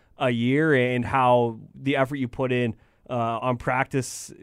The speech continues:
leads to success on game days. And Braden really understood that playing minor hockey, and, and you can kinda see that transition now with, with work ethic being a big thing. I think that's what you notice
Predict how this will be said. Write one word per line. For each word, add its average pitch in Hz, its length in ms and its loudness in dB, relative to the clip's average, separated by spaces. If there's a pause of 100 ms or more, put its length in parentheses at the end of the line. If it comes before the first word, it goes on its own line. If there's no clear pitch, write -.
leads 135 340 -4
to 127 280 0
success 123 440 -8
on 117 120 -4
game 123 280 0
days. 110 280 -2
And 120 200 -4
Braden 131 260 -2
really 123 200 -2
understood 117 380 -6
that 113 220 -6 (260)
playing 127 260 0
minor 127 280 0
hockey, 113 500 -4
and, 117 200 -6
and 117 200 -4
you 117 60 -8
can 127 140 -8
kinda 127 220 -4
see 123 200 -6
that 113 240 -6 (220)
transition 120 560 -2
now 117 300 -2
with, 113 300 -4 (180)
with 139 180 0
work 151 280 2
ethic 127 300 0
being 127 180 0
a 120 40 -2
big 117 200 -4
thing. 147 180 -4
I 110 60 -6
think 147 160 -8
that's 131 180 -6
what 131 120 -8
you 117 120 -4
notice 123 400 -2